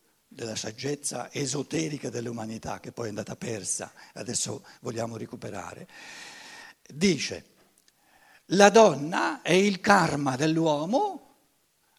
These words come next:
la donna è il karma dell'uomo, dell'uomo, e l'uomo è il karma della donna."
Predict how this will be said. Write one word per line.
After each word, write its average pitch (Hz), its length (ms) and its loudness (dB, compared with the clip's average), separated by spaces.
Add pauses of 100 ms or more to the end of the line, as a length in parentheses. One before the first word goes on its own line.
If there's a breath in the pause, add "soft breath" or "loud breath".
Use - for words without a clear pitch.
(120)
la 120 160 -10
donna 107 640 -8 (1900 soft breath)
è 147 120 -4
il 175 280 2
karma 113 600 -2
dell'uomo, 127 680 -8 (1400 soft breath)
dell'uomo, 127 960 -10 (260 loud breath)
e 214 220 2
l'uomo 202 500 0
è 147 80 -2
il 151 160 -4
karma 196 340 -2
della 117 240 -8
donna." 101 440 -8